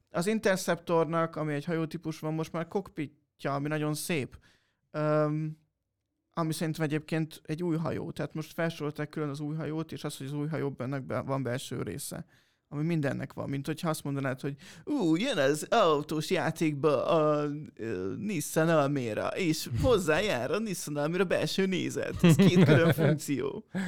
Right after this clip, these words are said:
Speaker 1: Miközben minden autónak van belső nézet. Na mindegy. Korrupciót le tudod harvesztálni, ö, techno-, új technológiák, amik a Sentinel hajóval járnak, az improválják a squadokat, vagy valami ilyesmi,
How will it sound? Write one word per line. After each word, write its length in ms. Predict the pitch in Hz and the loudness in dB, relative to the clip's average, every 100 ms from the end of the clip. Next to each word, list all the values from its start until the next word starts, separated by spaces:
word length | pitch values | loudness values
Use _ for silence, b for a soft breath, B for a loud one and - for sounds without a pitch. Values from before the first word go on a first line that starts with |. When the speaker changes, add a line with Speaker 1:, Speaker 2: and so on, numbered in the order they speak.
| 170 127 B | -4 -6 B
Speaker 1:
Miközben 300 | 156 165 165 | -2 2 2
minden 180 | 165 147 | 2 2
autónak 260 | 139 147 | 0 -4
van 120 | 139 135 | -4 -4
belső 260 | 127 - | -4 -4
nézet. 200 | 143 160 | -10 -10
Na 60 | 165 | -6
mindegy. 280 | 190 147 B B B | -2 -4 B B B
Korrupciót 520 | 214 233 180 - 151 | 4 4 4 -2 0
le 120 | 156 | 0
tudod 260 | 156 135 131 | -2 -6 -4
harvesztálni, 1040 | 185 214 196 180 - 156 147 143 143 143 b b b _ | 0 0 0 -2 -2 0 0 0 -2 -4 b b b _
ö, 380 | 156 147 147 147 - - | -4 0 0 0 -4 -2
techno-, 380 | 208 196 - 190 | -2 0 -2 -2
új 160 | 214 | -2
technológiák, 680 | 202 185 170 180 165 147 151 | 0 -2 -4 -2 0 0 0
amik 160 | 151 139 | -2 -6
a 40 | |
Sentinel 460 | 147 190 185 180 156 | -6 -4 -2 -2 -2
hajóval 360 | 160 151 143 143 | -2 -2 0 -2
járnak, 380 | 135 135 139 - b b b b | -2 -4 -6 -8 b b b b
az 320 | - 147 156 | -8 -8 -8
improválják 760 | - 190 185 170 143 139 139 - | -4 -4 -2 -2 0 0 -2 -4
a 160 | 135 | -6
squadokat, 800 | 143 - - 196 185 185 156 151 | -6 -8 -4 -2 -2 0 0 0
vagy 100 | 147 | -2
valami 220 | 127 123 165 | -8 -6 -4
ilyesmi, 420 | 175 - 160 | -4 -4 -6